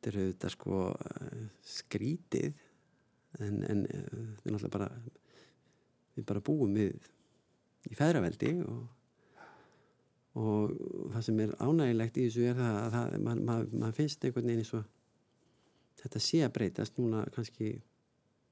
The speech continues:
og bara á þessum, á þessum síðustu árum hefur, sko, aldrei verið svona vegið eins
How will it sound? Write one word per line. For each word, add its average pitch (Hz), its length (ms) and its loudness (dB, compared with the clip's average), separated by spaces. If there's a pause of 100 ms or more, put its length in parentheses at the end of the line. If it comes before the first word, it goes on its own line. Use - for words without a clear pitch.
(120)
og - 140 -10
bara 101 260 0
á - 160 -4 (320)
þessum, 107 380 -4 (920)
á - 100 -10
þessum 110 280 -4
síðustu - 320 0
árum 120 440 4
hefur, 107 440 -2
sko, - 200 -10
aldrei 110 280 -4
verið 104 300 -2 (1900)
svona 107 360 4
vegið 127 580 4
eins 113 260 4